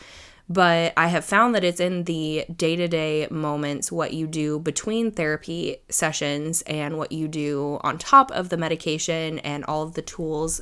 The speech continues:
that are wonderful. But there are ways that I have found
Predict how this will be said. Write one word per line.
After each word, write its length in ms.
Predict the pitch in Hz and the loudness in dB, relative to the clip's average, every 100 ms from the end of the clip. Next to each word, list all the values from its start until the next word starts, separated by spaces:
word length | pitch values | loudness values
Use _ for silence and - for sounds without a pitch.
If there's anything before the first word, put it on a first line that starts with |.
| - | -10
that 240 | 175 151 | -8 -6
are 100 | 139 | -4
wonderful. 840 | 151 151 190 311 180 - 143 196 247 - - - - 175 | -6 0 4 6 4 0 0 0 -2 -12 -20 -20 -12 0
But 520 | 185 185 170 170 - - | 4 6 6 2 -4 -4
there 280 | 175 165 | 2 4
are 420 | 160 160 156 - - _ | 6 6 4 0 -6 _
ways 640 | - 190 214 226 226 226 - - | -2 4 6 8 6 4 0 -6
that 440 | 175 165 151 - _ _ _ - - - | 0 2 2 -2 _ _ _ -20 -4 6
I 200 | 160 170 | 8 8
have 180 | 170 - | 4 2
found 600 | 151 151 151 160 165 | 2 2 2 -2 -6